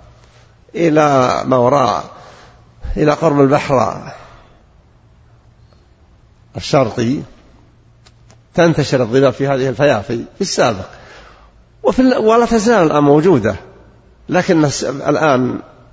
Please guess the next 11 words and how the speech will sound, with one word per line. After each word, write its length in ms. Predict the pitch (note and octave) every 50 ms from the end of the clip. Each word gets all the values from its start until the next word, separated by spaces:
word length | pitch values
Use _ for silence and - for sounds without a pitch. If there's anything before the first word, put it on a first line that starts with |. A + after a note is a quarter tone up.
| - _ _ _ -
أصبح 320 | - - - - D#3 C3 C#3+
الفتيان 480 | C#3+ C3 - D3 - - D#3 C#3+ C3+
معهم 260 | C3 D3 D3 D3 D3 B2+
سيارات 520 | - - C3 C3+ C3+ C#3 C3+ A#2+ A#2 B2+ - - - - - - - - _ _ _ - _ _ _ - _ _ - _ - _ - _ _ _ -
ويصيدون 540 | C3+ C#3 C#3+ C#3 - D#3 C#3+ C#3 D#3+ D#3 C#3+
بالقدر 360 | C3 C3 - D3 D3 C#3 C3+
الأكبر، 600 | C3+ - D3+ D3+ - - A2 A#2 A#2+ A#2+ A#2+ - - - - - - _ _ _ _ _ _ _ _ _ _ _ _ _ _ _ _ _ _ _ _ -
بعضه 500 | - - C#3 E3 D#3 D3+ D3 D3+ D3 D3+
لتمتيع 480 | C#3+ D3 - D#3 C#3+ C3+ D#3+ E3 D3 C3
النفس 400 | C#3+ C#3+ D3+ D3+ - - - -
فقط، 520 | - E3+ D3+ - B2+ C3+ C3+ - - -